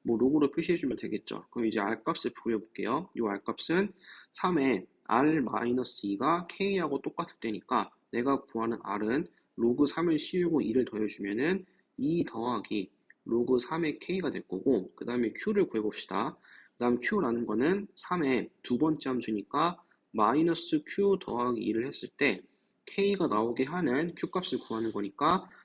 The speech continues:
로그 삼을 씌우고, 어, 마이너스 Q 더하기 이가 로그 삼의 K가 되는 거고 이제, 아, Q를 구해주면은 요 값은 이에서 로그 삼의 K를 빼는 게 되겠지.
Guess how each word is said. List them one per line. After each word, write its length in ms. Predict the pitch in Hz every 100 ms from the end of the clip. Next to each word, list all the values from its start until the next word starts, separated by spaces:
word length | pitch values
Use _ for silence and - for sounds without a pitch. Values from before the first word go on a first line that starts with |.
| _
로그 260 | 123 135 147
삼을 320 | - 185 180
씌우고, 540 | - 90 170 - 95 -
어, 120 | - 113
마이너스 600 | 104 110 135 139 - 127
Q 260 | - 180 180
더하기 400 | - 110 117 113
이가 480 | 101 101 98 107 151 _ _ _ _
로그 300 | 113 117 127
삼의 480 | 127 - 170 165 156
K가 360 | - 175 185 151
되는 280 | 110 110 107
거고 440 | 101 147 180 190 - - _
이제, 200 | - 110 -
아, 180 | 110 -
Q를 320 | - 196 185
구해주면은 800 | - 117 113 110 107 139 190 190 - _
요 100 | 123 123
값은 640 | - - - 151 185 -
이에서 600 | 117 151 165 131 113 98 _ _ _ _
로그 320 | - 120 123 135
삼의 560 | - 170 135 143 165
K를 420 | - 185 196 175 156
빼는 240 | 185 180
게 100 | 123
되겠지. 480 | - 104 104 -